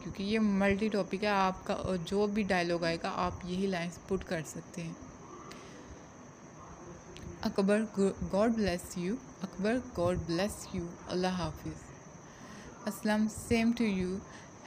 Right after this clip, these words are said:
and nice to meet you। अल्लाह हाफिज़। ऐसे ये था multi topic dialogue। आप लोगों ने इसको अच्छे से prepare कर लेना है अपने paper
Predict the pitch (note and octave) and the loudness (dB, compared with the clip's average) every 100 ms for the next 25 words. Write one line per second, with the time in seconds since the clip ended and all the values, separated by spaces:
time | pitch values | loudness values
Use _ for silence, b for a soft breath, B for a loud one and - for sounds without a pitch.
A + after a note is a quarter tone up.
0 | F#3+ F3 E3+ F#3 F#3+ F#3 F3+ F#3+ - G3 | 0 2 2 2 4 4 4 2 0 2
1 | F#3 E3 E3 E3+ D#3+ D#3+ - F3+ F#3 F3 | 2 0 -4 -4 -4 -4 0 4 4 2
2 | D#3+ - E3 - - - - - - - | -2 -6 -10 -10 -14 -14 -12 -14 -16 -16
3 | - - - B B B - - - - | -18 -16 -18 B B B -16 -18 -18 -16
4 | - - F3 F3 G3+ G3+ G#3+ F#3 G#3 G#3 | -10 0 0 2 2 4 4 4 2 2
5 | G#3 F#3+ E3 F3 G3 F#3 F#3 D#3+ D#3+ D#3 | 4 2 0 0 2 2 2 4 4 4
6 | F3 G#3+ - - - F3 E3+ E3+ F#3 F#3 | 2 2 0 -6 -2 0 0 0 0 0
7 | F3+ - F3 - G#3 F#3+ F#3+ G3 F#3 F#3+ | -2 -4 -6 -2 0 0 -2 -4 0 0
8 | F3+ E3+ F3+ F3 F3 G3 G3 F#3+ F#3 F3+ | 0 -2 0 0 0 0 2 2 2 0
9 | F3+ F#3+ E3 - F3 E3+ - F3 | 0 -2 -4 -4 -4 -2 -2 0